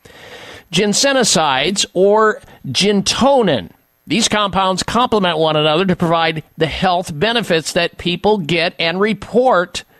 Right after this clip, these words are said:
when they start taking the right type of ginseng supplement. In fact, there are at least seven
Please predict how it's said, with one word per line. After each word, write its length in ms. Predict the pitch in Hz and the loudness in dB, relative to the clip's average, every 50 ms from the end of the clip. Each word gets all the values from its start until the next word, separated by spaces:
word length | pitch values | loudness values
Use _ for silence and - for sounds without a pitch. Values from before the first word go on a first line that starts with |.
| _ _ _ | _ _ _
when 300 | - 110 131 160 170 175 | -2 0 0 2 2 2
they 120 | 190 196 196 | 0 0 0
start 340 | - - 202 185 185 - | 0 0 0 0 -2 -2
taking 560 | - - 185 170 165 143 - 175 180 185 190 175 | -4 -2 -2 -2 -2 -2 -2 0 0 0 -2 -2
the 180 | 156 151 143 | 0 0 0
right 420 | 139 135 139 147 156 180 170 - - | 2 2 2 2 2 0 -2 -6 -8
type 380 | - - 170 151 147 151 - | -6 -4 -2 -2 -2 -2 -2
of 160 | 180 180 135 | -2 -2 -2
ginseng 800 | 113 - - 156 160 151 151 156 143 - - 175 151 156 175 190 | -4 -4 -2 0 0 0 0 0 0 0 0 0 0 0 0 0
supplement. 680 | 190 - - - 247 269 285 - 214 180 143 135 87 - - - _ _ _ _ _ - - - - - - - | 0 -2 0 0 0 0 0 0 0 0 0 0 -2 -4 -8 -16 _ _ _ _ _ -20 -20 -20 -20 -6 -4 -2
In 100 | 160 160 | -2 0
fact, 300 | - 202 208 190 - - | 0 0 -2 0 0 0
there 200 | 196 185 175 156 | 0 2 2 2
are 220 | 170 170 170 165 | 2 2 4 2
at 120 | 160 156 | 2 0
least 500 | 160 170 196 220 214 202 - - - - | 0 0 0 0 0 0 -2 -4 -4 -4
seven 720 | - - - - - 262 277 302 233 175 147 135 143 160 | -2 0 0 2 2 2 2 2 2 2 2 0 0 -2